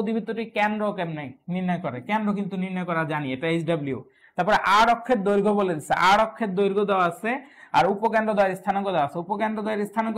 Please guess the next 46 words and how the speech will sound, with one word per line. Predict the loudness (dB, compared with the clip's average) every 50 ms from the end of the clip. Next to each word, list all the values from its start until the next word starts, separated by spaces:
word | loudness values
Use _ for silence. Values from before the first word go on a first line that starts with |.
| -2 -2
দেখেই | -2 -2 -2 -2 -2 -4
বুঝছি | -4 -4 -4 -2 -2 0
A | -2 -2
is | -2 -4
greater | -4 -4 -4 -6 -6 -4
than | -4 -4 -4
B, | -4 -4 -4
কারণ | -4 -4 -4 -4
উপকেন্দ্রের | -6 -6 -6 -6 -6 -8 -8 -6
স্থানাঙ্ক | -8 -8 -6 -8 -6 -4
দেওয়া | -4 -4 -4
আছে | -6 -8 -8 -2
প্লাস | 0 0 0 0 -4
মাইনাস | -8 -10 -10 -8 -6 -6
এইট | -6 -6 -6 -6
কমা | -6 -6 -4 -4 -4
জিরো, | -4 -4 -6 -10 -16 _ _ _ _ _ -4
ঠিক | -4 -2
আছে? | -2 -4 -6 -10 -14 _ _ _ -10 -6 -2 -2
এখন | 0 0 0
বলছে | 0 0 0 2 4 6 6
আর | 6 4 2
অক্ষের | 0 0 -2 0 2 2
দৈর্ঘ্য | 2 2 2 2 2
বা | 2 2 2
হচ্ছে | 0 -2 -4 -6 -8 -8 -8 -6
টু | -2 0 0 0
এ, | -2 -2 -4 -4
টু | -2 -2 0
এ | -2 -2
equal | -2 -2 -4 -2 -4
to | -6 -4 -2 0 0
eight, | 0 -2 -6 -14 -20 _ _ _ _ _
তার | -4 -2
মানে | -2 0 2 2
A | 2 2
equal | 0 0 -2 -4 -4
to | -6 -4 -2
four, | -2 -2 -2 -4 -10 -18 _ _
ঠিক | 0 0 0
আছে? | 2 2 0
আচ্ছা, | 0 2 2 2
যাই | 2 2
হোক, | 0 -2 -4
এগুলো | -2 -2 -2 -2
আপনি | -2 -4